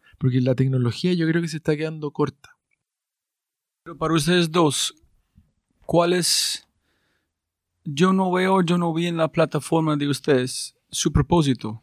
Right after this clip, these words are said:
Speaker 2: Ese es otra cosa, sorprendido. Es, ¿está allá? ¿Qué dicen en, en ArcDL que es tu propósito? ¿En cuál es tu propósito indivi-, individual? ¿Dónde quieres llevar esta plataforma? ¿Hasta dónde?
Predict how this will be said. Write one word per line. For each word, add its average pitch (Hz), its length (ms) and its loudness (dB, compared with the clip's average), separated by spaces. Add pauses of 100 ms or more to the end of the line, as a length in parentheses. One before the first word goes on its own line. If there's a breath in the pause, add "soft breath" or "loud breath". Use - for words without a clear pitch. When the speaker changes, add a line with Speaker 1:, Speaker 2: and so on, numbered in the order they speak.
(120)
Speaker 2:
Ese 143 240 -6
es 139 100 -4
otra 156 260 0
cosa, 147 400 0
sorprendido. 156 760 0
Es, - 200 -4 (720 loud breath)
¿está 156 220 2
allá? 180 340 2 (600)
¿Qué 170 160 4
dicen 180 340 2
en, 175 240 -6
en 170 240 -2
ArcDL 170 560 0
que - 140 -4
es 147 80 -2
tu 160 120 -2
propósito? 139 680 -2 (340)
¿En 151 120 4
cuál 185 260 2
es 165 120 2
tu 170 100 -4
propósito 165 380 2
indivi-, 156 500 0
individual? 151 720 2
¿Dónde 151 320 2
quieres 156 260 0
llevar 143 240 2
esta 143 180 0
plataforma? 135 540 0
¿Hasta 123 180 0
dónde? 127 460 0